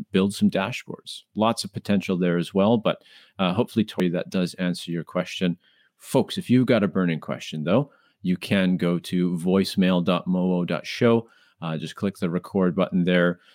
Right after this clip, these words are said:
Drop us your name so we know who to thank and acknowledge on the show. And, uh,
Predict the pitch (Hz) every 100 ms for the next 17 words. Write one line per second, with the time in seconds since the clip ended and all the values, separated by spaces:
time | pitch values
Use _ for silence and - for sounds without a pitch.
0 | - 147 139 151 139 107 95 98 110 101
1 | 101 98 95 - 95 - - 95 90 104
2 | 95 95 90 87 90 85 85 82 - 104
3 | 104 92 - 80 80 - _ _ _ -
4 | 85 82 82 87 87